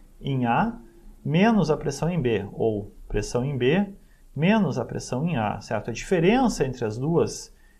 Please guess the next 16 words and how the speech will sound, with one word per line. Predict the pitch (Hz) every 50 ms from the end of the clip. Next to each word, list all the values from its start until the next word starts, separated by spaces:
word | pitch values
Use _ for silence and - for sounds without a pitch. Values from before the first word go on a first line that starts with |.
| - - - -
é | - 123 127 120
a | 117 117
densidade | 117 123 123 135 135 - 180 165 151 135 135 135 139 143 165 180
do | 156 123 113 110
mercúrio | 110 113 131 - - 143 151 180 202 214 214 190
vezes | 127 120 110 110 110 113 113 117
a |
aceleração | 104 - - 123 113 110 104 113 - -
da | 131 139
gravidade | 135 147 156 160 170 170 170 180 190 185 196
vezes | 196 208 208 202 214
a | 214
distância | 208 - - - 226 208 214 208 - 233
vertical | 208 233 226 - - - - 196 190 190
entre | 202 196 196 - -
eles. | - 147 120 104 - - - - -